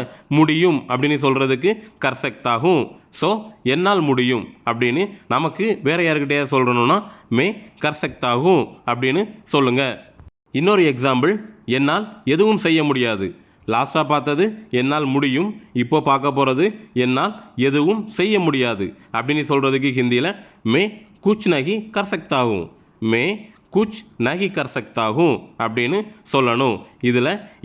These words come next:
என்னால் அப்படின்னு சொல்றதுக்கு மே அப்படின்னு already நாம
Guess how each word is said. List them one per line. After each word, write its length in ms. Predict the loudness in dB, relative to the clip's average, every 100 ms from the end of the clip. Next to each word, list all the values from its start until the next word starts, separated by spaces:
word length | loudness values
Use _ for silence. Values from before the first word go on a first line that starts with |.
| -2
என்னால் 300 | 0 0 0
அப்படின்னு 220 | 0 0 0
சொல்றதுக்கு 440 | 0 0 -2 0 -2 -4 -6 0
மே 100 | 2 2 -4 -4
அப்படின்னு 300 | -2 0 -2 -4 -8 -6
already 200 | -2 0 0
நாம 160 | 0